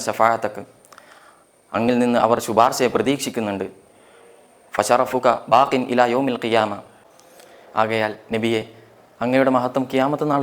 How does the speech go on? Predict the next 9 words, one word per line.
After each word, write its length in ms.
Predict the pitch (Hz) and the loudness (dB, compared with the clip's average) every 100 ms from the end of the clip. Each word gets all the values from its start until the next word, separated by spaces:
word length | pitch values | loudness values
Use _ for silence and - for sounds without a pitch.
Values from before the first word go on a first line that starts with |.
| 120 | 0
വരെ 160 | 107 - - 113 | -2 -6 -10 -6
നിലനിൽക്കുന്നതാണ്. 680 | 113 117 113 104 98 98 98 - _ _ _ _ _ | -2 -2 -4 -4 -4 -6 -12 -20 _ _ _ _ _
അപ്പോൾ 140 | 107 110 | -6 -4
പ്രിയമുള്ളവരെ, 500 | - 117 120 117 110 104 - - _ _ _ _ 120 | 0 0 2 0 -2 -8 -16 -20 _ _ _ _ 2
ലോകത്ത് 280 | 123 123 131 | 2 4 2
ഏറ്റവും 280 | 123 156 147 135 | 4 4 4 2
കൂടുതൽ 260 | 135 127 - - - _ _ _ _ 127 | 2 0 -2 -14 -20 _ _ _ _ -2
പുകഴ്ത്തപ്പെടേണ്ടവരും 840 | 127 147 190 135 117 110 104 104 - - - | 2 4 4 4 4 2 0 -4 -12 -8 0
ആദരിക്കപ്പെടേണ്ടവരും 800 | 127 143 131 113 113 107 104 98 | 2 4 2 0 0 0 -2 -4